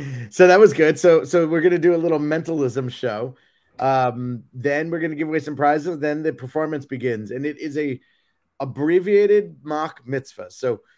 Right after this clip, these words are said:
we're gonna take the four-hour reception that a lot of people used to seeing, and we're gonna cram it into, like, we always say twenty minutes. It usually takes thirty,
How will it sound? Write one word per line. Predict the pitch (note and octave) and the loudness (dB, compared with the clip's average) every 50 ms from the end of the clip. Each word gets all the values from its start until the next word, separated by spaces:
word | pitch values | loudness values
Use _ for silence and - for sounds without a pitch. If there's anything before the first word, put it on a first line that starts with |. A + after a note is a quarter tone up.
| _ _ - | _ _ -6
we're | C3+ D3 D3+ | -4 -4 -4
gonna | E3+ E3+ E3+ | -4 -6 -8
take | E3+ - - E3+ E3 E3 - _ _ | -10 -8 -6 -6 -6 -6 -8 _ _
the | B2+ C#3 C3+ C3 C3 C3 B2 _ _ - | -8 -8 -6 -6 -8 -10 -12 _ _ -6
four-hour | D#3+ E3 E3+ F3+ F3 E3+ F3 E3 | -4 0 2 2 2 2 2 0
reception | D3+ D3 C3+ - - E3 D#3 D#3+ - - F3 E3 E3 | 0 -2 -4 -4 -2 -4 -4 -4 -4 -6 -6 -4 -2
that | D#3 C#3+ C#3 | -2 -2 -2
a | |
lot | C#3 C3+ C3+ C#3 | -2 -2 -4 -4
of | C3 | -4
people | - D#3 D3 D3 - C3+ C#3 | -4 -6 -6 -4 -6 -8 -8
used | B2 A#2+ B2+ B2+ - | -8 -8 -10 -12 -14
to | - | -16
seeing, | - - - C3+ C#3+ D3+ D3+ | -18 -12 -10 -8 -8 -8 -8
and | D3+ C#3+ _ _ _ _ _ _ - C#3 D3 | -12 -16 _ _ _ _ _ _ -10 -8 -6
we're | D3 | -4
gonna | C#3 C3 - | -4 -6 -4
cram | - E3 D#3 D3+ D3+ | -2 -2 -2 0 -2
it | D3+ | -4
into, | D3 C#3+ B2+ C#3 | -4 -4 -4 -4
like, | C3+ C3+ C3 - _ _ _ _ _ | -4 -4 -4 -6 _ _ _ _ _
we | A#2+ C#3 C#3+ | -6 -4 -2
always | C#3+ D3 C3+ C3+ | 0 0 -2 -2
say | C#3 B2 | -4 -6
twenty | A#2+ - A#2+ A2+ G#2+ G2+ | -6 -6 -8 -8 -6 -6
minutes. | G2+ G2+ G2 G2 G2 - | -8 -10 -10 -12 -12 -12
It | G#2 G#2 | -12 -12
usually | A2 G#2+ G#2 A2 G#2+ G#2 | -12 -10 -10 -12 -12 -14
takes | _ - G#2 G2+ - - | _ -14 -16 -16 -16 -16
thirty, | - F#2+ F#2 F#2+ F#2+ F2+ | -16 -12 -10 -10 -10 -10